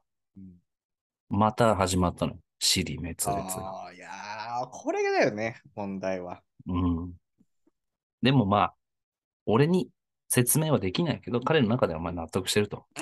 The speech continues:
Speaker 1: それで、まあまあまあまあまあ、いいとしようか。
Speaker 2: で、なんか、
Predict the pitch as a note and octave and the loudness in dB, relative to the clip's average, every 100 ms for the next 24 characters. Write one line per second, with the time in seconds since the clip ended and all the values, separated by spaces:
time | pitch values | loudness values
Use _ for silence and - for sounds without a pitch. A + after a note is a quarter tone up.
0 | - - - _ - C#3+ D#3+ F3 D3+ D3+ | -14 -16 -20 _ -16 -10 -6 -4 0 4
1 | D3 B2+ A2 G#2 G2 F#2+ F#2+ G2 G2 - | 4 2 -2 -2 -6 -10 -14 -18 -20 -14
2 | A2 G2 - G2+ - - _ _ _ _ | -12 -12 -10 -10 -12 -18 _ _ _ _
3 | _ _ _ _ _ _ _ _ - G3 | _ _ _ _ _ _ _ _ -14 -14
4 | - - G2 G2 G#2+ A2 - D#2 | -12 -6 -2 0 0 0 -2 -6